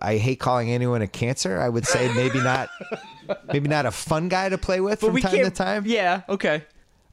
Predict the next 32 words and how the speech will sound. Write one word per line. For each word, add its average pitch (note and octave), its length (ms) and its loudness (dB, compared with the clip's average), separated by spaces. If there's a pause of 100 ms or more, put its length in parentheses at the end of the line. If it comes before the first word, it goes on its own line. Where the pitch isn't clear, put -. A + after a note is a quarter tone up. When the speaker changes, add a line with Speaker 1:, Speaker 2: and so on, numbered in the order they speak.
Speaker 1:
Um, B2+ 460 0 (600)
I D3+ 100 2
would E3+ 160 -2
say E3+ 220 -2
he's D#3+ 220 2
in C#3 160 0
one C3+ 120 2
of D3 120 -4
the C3 80 0
best B2+ 340 0
situations C3 1000 0
any B2+ 220 0
good A#2 280 -2
player B2 240 2
can A2 200 -4
be A2 240 0
in, B2 180 0
where A2+ 120 2
it's G#2 140 -2
this A2 180 0
team, A#2 420 -2 (140)
all B2+ 160 2
they C3+ 120 2
do B2+ 200 2
is G#2+ 140 -2
revolve G#2+ 460 2
around A2 220 0
his G#2+ 260 0
offense. A2 600 -2 (120)
Speaker 2:
He E3 140 2
is D#3+ 120 -2
told E3+ 320 0